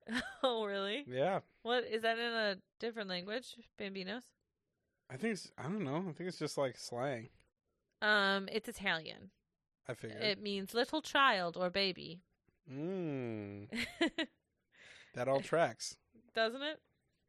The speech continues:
Speaker 1: And then the <laughs> families get together, and Ty's family says that Ella has changed Ty for the better. And Ella's mo-, Ella's mom says it has been so beautiful to watch them, and they've had each other's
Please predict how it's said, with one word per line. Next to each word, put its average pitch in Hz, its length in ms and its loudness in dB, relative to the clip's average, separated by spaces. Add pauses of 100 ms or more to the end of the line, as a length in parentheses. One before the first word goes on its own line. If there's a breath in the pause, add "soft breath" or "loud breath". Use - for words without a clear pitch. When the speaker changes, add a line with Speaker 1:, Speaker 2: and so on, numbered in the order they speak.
(540)
Speaker 1:
And 220 80 0
then 202 80 -2
the 208 80 0
<laughs> 233 160 8
families 262 280 2
get 247 160 -2
together, 190 500 6 (680 soft breath)
and 190 240 6
Ty's 226 280 8
family 214 560 2
says 185 360 8
that 170 140 2
Ella 185 260 8
has 190 220 2
changed 180 440 -2
Ty 160 580 6
for 185 280 2
the 240 100 2
better. 170 540 8 (540 soft breath)
And - 80 0
Ella's 214 260 2
mo-, 196 320 2 (180)
Ella's 220 320 6
mom 190 520 6
says 185 540 4 (100)
it 208 120 0
has 220 160 2
been 180 220 2
so 214 380 6
beautiful 214 540 0
to - 120 -8
watch 180 440 6
them, 165 480 4
and 151 120 -4
they've 147 160 0
had 175 220 0
each 165 180 -4
other's 160 280 -4